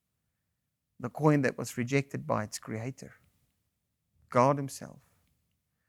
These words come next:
so that you and I may be embraced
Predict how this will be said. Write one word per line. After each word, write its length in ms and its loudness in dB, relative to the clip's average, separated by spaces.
so 160 -12
that 220 -10
you 160 -2
and 100 -4
I 320 -10
may 140 -8
be 160 -6
embraced 680 -6